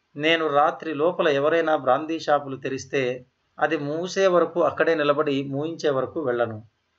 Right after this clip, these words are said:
ఒకవేళ నేను వెళ్ళాక తెరిస్తే వెంటనే ఆ విషయం తెలుసుకుని మళ్ళీ వెళ్ళి శాంతియుతంగా మూయిస్తాను. మనిషిగా పుట్టాక ఒక మంచి పని మన వలన జరిగి నలుగురి నోళ్లలో మారిన మనిషి అనిపించుకుంటే అంతకంటే కావలసిందేముంది?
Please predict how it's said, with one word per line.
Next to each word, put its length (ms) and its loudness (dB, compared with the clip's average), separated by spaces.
ఒకవేళ 640 4
నేను 220 -2
వెళ్ళాక 440 0
తెరిస్తే 400 -2
వెంటనే 400 -2
ఆ 160 2
విషయం 340 -4
తెలుసుకుని 720 -8
మళ్ళీ 320 2
వెళ్ళి 580 0
శాంతియుతంగా 800 0
మూయిస్తాను. 680 -4
మనిషిగా 500 2
పుట్టాక 460 0
ఒక 360 0
మంచి 360 -8
పని 360 -2
మన 200 0
వలన 280 0
జరిగి 560 -2
నలుగురి 600 0
నోళ్లలో 520 4
మారిన 380 0
మనిషి 360 -4
అనిపించుకుంటే 720 -6
అంతకంటే 580 -6
కావలసిందేముంది? 1040 -6